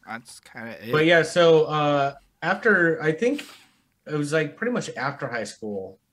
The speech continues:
Speaker 2: is when I, to get back on point.
Speaker 1: Yeah, that's
Speaker 2: You wanna
Speaker 1: all right.
Speaker 2: get
Speaker 1: That's
Speaker 2: back
Speaker 1: how,
Speaker 2: on
Speaker 1: no, bro,
Speaker 2: point.
Speaker 1: it's like this. That's the whole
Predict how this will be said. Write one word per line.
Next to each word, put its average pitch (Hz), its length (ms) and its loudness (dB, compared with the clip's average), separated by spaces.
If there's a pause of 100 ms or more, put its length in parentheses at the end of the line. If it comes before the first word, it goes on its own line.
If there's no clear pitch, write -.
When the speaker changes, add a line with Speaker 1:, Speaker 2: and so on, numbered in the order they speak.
Speaker 2:
is 113 100 -18
when 117 100 -10
I, 110 280 -8 (640)
to 127 60 -14
get 127 140 -8
back 113 240 -2
on 104 120 -12
point. 95 320 -12 (340)
Speaker 1:
Yeah, 107 140 -12
that's 90 160 -10
Speaker 2:
You 135 80 -2
wanna 131 100 0
Speaker 1:
all 135 60 0
right. 107 80 -8
Speaker 2:
get - 20 -10
Speaker 1:
That's 131 180 -6
Speaker 2:
back 170 180 2
Speaker 1:
how, - 20 -6
Speaker 2:
on 139 60 -4
Speaker 1:
no, 170 140 2
bro, 160 200 2
Speaker 2:
point. 110 80 -2
Speaker 1:
it's - 160 -8
like 160 200 -4
this. 160 240 -4
That's 135 240 -4
the 165 120 -4
whole 165 160 -2